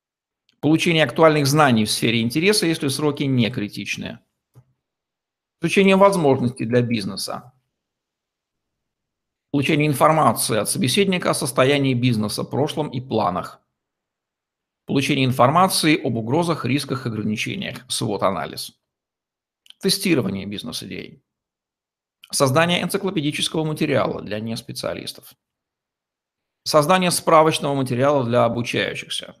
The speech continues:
опорной лекции для студентов. Изучение нового рынка. Отстройка от конкурентов. Формирование У Т П, уникального торгового предложения.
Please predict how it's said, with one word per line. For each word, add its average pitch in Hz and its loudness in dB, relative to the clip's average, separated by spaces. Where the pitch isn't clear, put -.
опорной 110 -8
лекции 98 -8
для 120 -4
студентов. - -16
Изучение 170 2
нового 113 4
рынка. - -8
Отстройка 127 2
от 135 -2
конкурентов. 131 -4
Формирование 147 6
У 127 -8
Т 131 -4
П, 101 -4
уникального 127 -4
торгового 98 -4
предложения. - -6